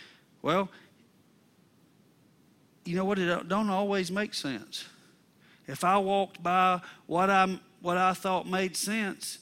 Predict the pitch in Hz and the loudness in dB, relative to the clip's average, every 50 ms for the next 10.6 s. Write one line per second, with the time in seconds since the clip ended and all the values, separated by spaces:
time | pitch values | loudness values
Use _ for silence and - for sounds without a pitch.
0 | - - - - - _ _ - - 156 - 135 151 170 165 165 170 160 - - | -20 -20 -20 -20 -20 _ _ -8 -4 0 2 2 4 2 2 0 -2 -6 -12 -18
1 | - - _ - - - 160 175 208 185 - 185 180 180 - - 226 208 185 160 | -20 -20 _ -20 -10 -4 -2 -2 -2 -2 -2 -2 -2 -2 -2 -4 -2 -2 -2 -4
2 | - 165 156 - - 156 139 135 139 135 135 135 135 135 135 135 135 135 131 131 | -6 -6 -6 -4 -4 -4 -4 -2 -2 -2 0 0 0 -2 -2 -2 -2 -2 -2 -2
3 | 131 131 131 - - 139 135 123 117 120 - - - - _ - - _ _ _ | -4 -4 -6 -6 -8 -8 -8 -8 -8 -10 -14 -20 -20 -20 _ -20 -20 _ _ _
4 | _ _ _ _ _ _ _ _ _ _ _ _ _ _ _ _ _ _ _ _ | _ _ _ _ _ _ _ _ _ _ _ _ _ _ _ _ _ _ _ _
5 | _ _ _ _ _ _ _ _ _ _ _ _ _ - - _ _ _ - - | _ _ _ _ _ _ _ _ _ _ _ _ _ -20 -20 _ _ _ -8 -4
6 | 160 160 - 208 233 240 - - - 123 117 - _ _ _ - - - - 190 | -4 0 2 2 2 2 0 -2 -6 -10 -12 -14 _ _ _ -20 -10 0 4 6
7 | 202 214 226 233 214 190 214 220 208 196 185 190 208 220 226 214 214 214 214 226 | 8 10 8 8 6 6 4 6 6 6 4 4 4 4 4 2 2 2 2 4
8 | 226 226 208 185 180 175 190 196 202 208 208 208 - - 208 202 208 214 214 214 | 4 2 2 0 0 2 2 4 4 4 4 2 2 0 2 2 4 4 4 2
9 | 196 185 175 165 - - - - 180 202 202 190 202 208 208 202 - - 214 214 | 0 -2 -2 -4 -6 -12 -6 0 2 2 2 2 2 0 0 0 0 -2 -2 -4
10 | - - - 190 190 202 214 214 226 226 214 | -4 -4 -6 -4 -4 -2 -2 -2 -2 -2 -4